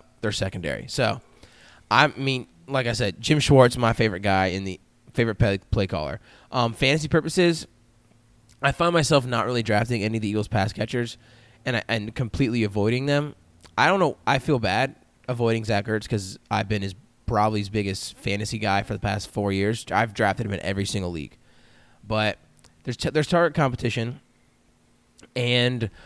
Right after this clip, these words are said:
running back wise, I'm drafting Miles Sa-, I draft Miles Sanders in, like, rounds f-, six or seven. I'm comfortable with that. Uh, Alshon, we'll see. Deshaun Jackson's a guy who's there,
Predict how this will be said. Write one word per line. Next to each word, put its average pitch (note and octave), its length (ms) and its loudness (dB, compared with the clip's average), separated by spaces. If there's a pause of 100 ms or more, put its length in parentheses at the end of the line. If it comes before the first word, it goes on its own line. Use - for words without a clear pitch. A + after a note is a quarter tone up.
(200)
running D3 260 0
back F3+ 200 4
wise, F3+ 480 4
I'm D3 140 0
drafting C3+ 440 0
Miles A#2 300 0
Sa-, - 160 -8 (100)
I C3+ 140 2
draft B2+ 300 0
Miles A#2 220 -2
Sanders G#2+ 320 -2
in, G#2 80 -4
like, F2 180 -8
rounds F#2+ 340 -6
f-, - 280 -16
six - 480 -6
or G#2 60 -4
seven. G2+ 440 -2
I'm G2+ 140 -4
comfortable - 480 -8
with F#2 100 -4
that. B2+ 380 4 (580)
Uh, G#2 320 0
Alshon, D#3 720 4 (640)
we'll A#2+ 180 -6
see. F3 560 -2 (1500)
Deshaun A3 440 2
Jackson's D#3 420 0
a C#3 40 -6
guy B2 280 2
who's A#2 220 -4
there, G#2+ 260 0